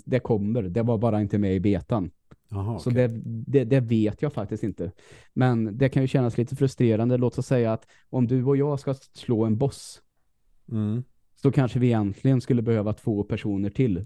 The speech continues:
Speaker 1: Men vi kan
Speaker 2: Mm.
Speaker 1: inte spela med randoms, utan vi behöver verkligen två personer till. Och
Speaker 2: Ja,
Speaker 1: det
Speaker 2: just
Speaker 1: kan
Speaker 2: det.
Speaker 1: jag väl förstå att det kan uppstå en del frustration kring. Men det kanske de löser när det väl släpps.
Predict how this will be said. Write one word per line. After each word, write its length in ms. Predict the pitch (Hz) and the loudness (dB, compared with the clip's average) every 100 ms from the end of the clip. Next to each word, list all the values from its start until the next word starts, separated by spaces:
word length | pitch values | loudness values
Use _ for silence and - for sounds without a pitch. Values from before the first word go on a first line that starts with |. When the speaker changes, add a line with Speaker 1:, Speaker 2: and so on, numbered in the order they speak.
| - | -2
Speaker 1:
Men 180 | 123 117 | 0 2
vi 80 | |
kan 100 | 104 | 0
Speaker 2:
Mm. 120 | 117 117 | 2 0
Speaker 1:
inte 160 | 104 | -2
spela 260 | 104 113 101 | -2 0 2
med 200 | 104 101 | 2 0
randoms, 500 | 98 95 98 107 - | 0 -2 -2 -2 -2
utan 180 | 107 107 | -2 -2
vi 100 | 104 | 2
behöver 500 | 113 113 113 107 131 | 2 4 2 0 0
verkligen 380 | 131 92 107 | -2 -2 -6
två 200 | 95 101 | -4 -4
personer 360 | 90 95 95 92 | -4 -6 -4 -4
till. 200 | 92 76 - - - - | -4 -6 -8 -20 -20 -4
Och 120 | 131 | 0
Speaker 2:
Ja, 60 | 127 | 2
Speaker 1:
det 60 | |
Speaker 2:
just 140 | 127 - | 2 2
Speaker 1:
kan 100 | 135 | 0
Speaker 2:
det. 60 | |
Speaker 1:
jag 120 | 127 117 | 0 0
väl 240 | 120 113 | -2 -2
förstå 440 | - 117 123 107 | -4 -2 0 0
att 120 | 101 - | 0 -2
det 200 | 104 98 | -2 -2
kan 200 | 104 107 | 0 -2
uppstå 320 | - - 98 | -2 -4 -2
en 120 | 95 | -2
del 180 | 90 87 | -2 -4
frustration 680 | - 92 - - 120 117 | -6 -8 -10 -6 -4 -4
kring. 260 | - 95 73 - _ | -4 -6 -8 -12 _
Men 180 | 143 143 | 0 2
det 100 | 147 | 2
kanske 240 | 156 143 | 0 0
de 120 | 143 135 | 0 0
löser 440 | 127 117 135 101 - - | 0 -2 -6 -6 -10 -4
när 140 | 123 | -2
det 100 | 117 | 0
väl 160 | 110 107 | -2 -2
släpps. 400 | 127 127 - | -4 -6 -12